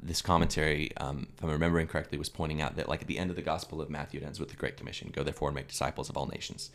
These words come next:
Um, and then if you fast forward into the book of Acts, uh, when Jesus ascends into heaven and then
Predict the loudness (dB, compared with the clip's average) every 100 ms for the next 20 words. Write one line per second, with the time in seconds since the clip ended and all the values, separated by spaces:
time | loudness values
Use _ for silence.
0 | -16 -16 -14 -2 0 0 -2 -12 -16 -4
1 | -2 0 -2 -4 -6 0 6 6 4 -2
2 | -4 -6 -6 -4 -2 0 0 0 0 0
3 | -2 -2 2 4 2 -2 -2 -4 -4 -2
4 | -2 -2 0 0 0 -2 -2 -4